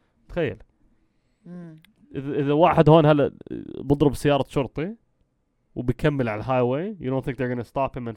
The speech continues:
Speaker 1: find him؟ يسكروا كل الهاي وايز و-، ولا ي-، يش-، يش-، يشيكوا على كل التولز، البيكتشرز،
Speaker 2: هو ما
Speaker 1: يلاقوا
Speaker 2: مستخدم ولا وحدة من السيارات.
Speaker 1: ولا إيش-، مش هي، ولا مش، مش، مش مستخدم سيارة بيعرف
Speaker 2: وما
Speaker 1: و-
Speaker 2: يشيل تليفون، ما عنده أصلًا تليفون.
Speaker 1: يا، خلوا س-، خلوا التليفون في البيت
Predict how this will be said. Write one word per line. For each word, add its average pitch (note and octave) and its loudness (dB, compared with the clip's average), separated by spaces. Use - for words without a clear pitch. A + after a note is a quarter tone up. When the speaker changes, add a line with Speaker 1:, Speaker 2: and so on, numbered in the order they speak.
Speaker 1:
find C3 -6
him؟ C3 -8
يسكروا A#2+ -8
كل C3 -6
الهاي A#2+ -2
وايز A#2+ -4
و-، A2 -8
ولا B2 2
ي-، A#2+ -2
يش-، G#2+ -14
يش-، B2+ -10
يشيكوا C3+ -6
على A2 -6
كل A#2 -10
التولز، A#2+ -8
البيكتشرز، D3 -10
Speaker 2:
هو G#3 -2
ما A3 -2
Speaker 1:
يلاقوا A3 -6
Speaker 2:
مستخدم F3+ -10
ولا F#3 -14
وحدة F#3 -20
من E3+ -20
السيارات. D#3+ -14
Speaker 1:
ولا F#3 -10
إيش-، - -20
مش E3 -8
هي، D#3+ 2
ولا C#3+ 6
مش، - -8
مش، - -10
مش B2 -12
مستخدم B2+ -8
سيارة B2+ -2
بيعرف A#2 -6
Speaker 2:
وما G#3+ -4
Speaker 1:
و- A3+ -2
Speaker 2:
يشيل G3+ -10
تليفون، F#3 -10
ما E3+ -12
عنده E3+ -10
أصلًا E3+ -16
تليفون. D3+ -4
Speaker 1:
يا، E3 2
خلوا D#3+ 0
س-، - -8
خلوا B2+ -4
التليفون D3+ -8
في C3 -14
البيت C#3 -12